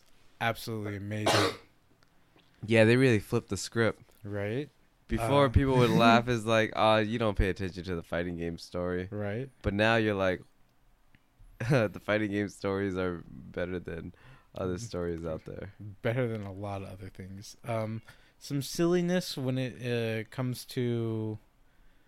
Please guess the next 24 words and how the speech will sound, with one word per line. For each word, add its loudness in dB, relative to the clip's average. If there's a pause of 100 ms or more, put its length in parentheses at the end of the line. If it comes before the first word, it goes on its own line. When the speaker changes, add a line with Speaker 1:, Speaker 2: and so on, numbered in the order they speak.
(440)
Speaker 1:
uh, -6
storytelling, -6
though, -4
comes -8
from -8
how -4
do -4
you -4
wanna -6
tell -12
your -12
story? -16 (540)
With -8
that 0
in -6
mind, -8 (280)
and -8
another -4
pretty -8
easy -6
recommendation -6
for -12
me -8
is -10